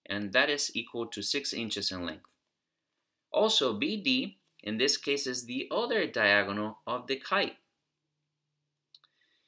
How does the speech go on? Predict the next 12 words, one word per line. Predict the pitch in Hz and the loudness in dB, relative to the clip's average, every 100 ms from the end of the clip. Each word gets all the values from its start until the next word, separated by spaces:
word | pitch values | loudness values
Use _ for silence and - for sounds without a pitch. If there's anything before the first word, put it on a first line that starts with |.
| _ | _
And | - 127 127 | 4 4 4
since | 139 131 | 0 0
we're | 190 | 0
given | 208 190 196 202 | 2 0 0 -2
the | 185 | 2
area, | 131 110 107 151 - - - | 6 8 6 4 -8 -20 -6
we | 139 | -4
can | 131 170 | -2 0
relate | 156 120 131 - - - | 2 4 2 0 -8 -12
those, | 104 120 123 131 - | -6 -2 0 -2 -2
uh, | 117 107 | 0 0
quantities, | - 151 170 117 113 104 - | 2 0 0 -4 -4 -4 -2